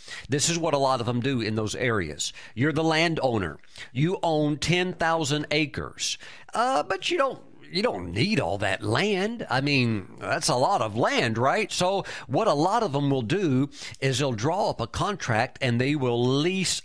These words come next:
out a portion of their land. Okay? Let's say they want to lease out five thousand acres. Okay? And there's a farmer that can grow crops on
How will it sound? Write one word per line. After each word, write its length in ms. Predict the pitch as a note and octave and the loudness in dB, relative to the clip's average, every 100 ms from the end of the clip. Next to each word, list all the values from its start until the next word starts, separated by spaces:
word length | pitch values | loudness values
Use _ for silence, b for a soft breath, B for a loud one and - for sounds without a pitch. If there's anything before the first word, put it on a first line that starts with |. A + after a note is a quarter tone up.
| - | -2
out 360 | C#3+ B2 A#2+ - | 0 2 0 -4
a 60 | |
portion 580 | B2 - E3 C#3 - D3+ | -8 -4 -2 -2 -4 -4
of 280 | D3 B2 G#2 | -2 -4 -2
their 200 | A#2 A2+ | -2 0
land. 720 | A2+ C#3 C#3+ E2 C2+ D#2 F2+ - - - | 0 0 -2 -4 -6 -8 -10 -12 -20 -8
Okay? 240 | - C3+ D3+ B B - | -2 0 -2 B B -4
Let's 140 | E3+ | 0
say 160 | - F#3 | 0 0
they 120 | E3+ | 0
want 180 | E3 D3+ | 2 2
to 40 | |
lease 320 | C3+ D3 - | 2 2 0
out 240 | C3 B2 - | 0 0 0
five 260 | B2+ B2 | 0 0
thousand 360 | A#2+ A2 G2 G#2+ | 0 0 0 0
acres. 540 | A2 - C2 - - - b - | 0 -2 -12 -10 -10 -12 b -10
Okay? 320 | - A2 C3+ - B B - | -2 0 -2 -6 B B 0
And 240 | C3 C3 | 2 2
there's 180 | D3 A#2+ | 2 0
a 80 | A#2+ | -2
farmer 640 | - C4 C4+ C3 A#2+ E3+ - B B B | 0 0 2 2 2 0 -6 B B B
that 340 | A2 C3+ C#3 - | -4 -2 -2 0
can 160 | C#3+ | 0
grow 240 | B2 D#3 C#3 | 2 0 -2
crops 840 | - G3 A3 B2+ - - - - B B B - | -4 0 2 2 0 -2 -2 -4 B B B -4
on 440 | C#3+ C#3+ C#3+ C#3+ | 0 2 2 0